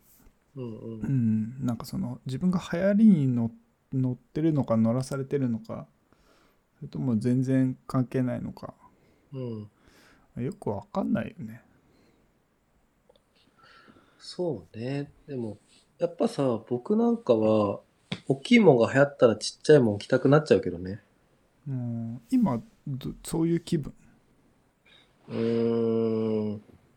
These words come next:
Speaker 1: それこそこの間シャツ買う時とかもすごい悩んだんだよ、一緒にさ。
Speaker 2: うんうんうん。
Speaker 1: でも、しゅんくんと気分が一緒だったのは、第一ボタンを止めたかったんでね、僕は。
Speaker 2: うんうん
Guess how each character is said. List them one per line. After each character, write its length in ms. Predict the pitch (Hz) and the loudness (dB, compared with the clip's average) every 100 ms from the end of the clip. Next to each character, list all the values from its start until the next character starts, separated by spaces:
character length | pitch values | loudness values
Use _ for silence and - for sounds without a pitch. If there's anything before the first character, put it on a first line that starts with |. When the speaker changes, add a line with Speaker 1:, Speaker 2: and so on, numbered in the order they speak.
| _ _ _ _ _ - _ - | _ _ _ _ _ -20 _ -20
Speaker 1:
そ 140 | - | -2
れ 100 | 196 | 0
こ 140 | 254 240 | 2 4
そ 140 | 135 | 4
こ 120 | - | 6
の 100 | 160 | 8
間 260 | 175 175 170 | 8 8 4
シ 120 | - | 4
ャ 60 | 190 | -4
ツ 160 | - | -2
買 120 | - 110 | 2 4
う 120 | 110 | 2
時 240 | 117 - | -2 -4
と 120 | - | -12
か 120 | - - | -14 -12
も 100 | 95 | -8
す 140 | - | 4
ご 120 | 156 | 6
い 40 | 127 | 6
悩 280 | 101 113 113 | 4 2 2
ん 80 | |
だ 120 | 95 87 | 0 -8
ん 60 | |
だ 80 | - | -12
よ、 60 | - | -14
一 120 | 110 107 | -10 -8
緒 200 | - 104 | -8 -10
に 120 | 101 | -14
さ。 160 | - 104 - _ _ _ _ | -12 -12 -14 _ _ _ _
Speaker 2:
う 40 | 170 | 0
ん 40 | |
う 20 | |
ん 20 | |
う 40 | 143 | 0
ん。 640 | 120 127 117 117 113 117 - _ _ _ _ _ | 0 -2 -2 -4 -4 -6 -14 _ _ _ _ _
Speaker 1:
で 120 | - | -6
も、 460 | 123 107 127 110 98 - _ - | -2 2 4 4 0 -12 _ -16
し 160 | - | 6
ゅ 60 | 240 | 6
ん 140 | 254 | 8
く 120 | 254 120 | 6 4
ん 60 | |
と 120 | 101 | 4
気 140 | 101 170 | 2 4
分 240 | 147 123 | 6 4
が 80 | 101 | 2
一 100 | 92 | -2
緒 180 | - 135 | -2 4
だ 100 | 147 | 4
っ 140 | - | 2
た 120 | - | -6
の 200 | 90 87 | -10 -4
は、 280 | 110 110 101 - _ _ _ - - _ _ | 0 0 0 -10 _ _ _ -20 -20 _ _
第 240 | 165 190 214 | 8 8 8
一 180 | 208 | 4
ボ 140 | 208 247 | 4 6
タ 120 | 147 | 8
ン 60 | 110 | 6
を 60 | |
止 120 | - | 6
め 100 | 117 | 6
た 100 | 131 | 8
か 100 | 143 | 6
っ 80 | 117 | 4
た 140 | - 90 | 0 -6
ん 40 | |
で 80 | 92 | -4
ね、 100 | 92 | -4
僕 280 | 87 - 90 | -6 -6 -8
は。 100 | - - - - - | -8 -16 -20 -20 -6
Speaker 2:
う 40 | |
ん 40 | 147 | -2
う 20 | |
ん 420 | 127 127 127 110 | -2 -2 -6 -6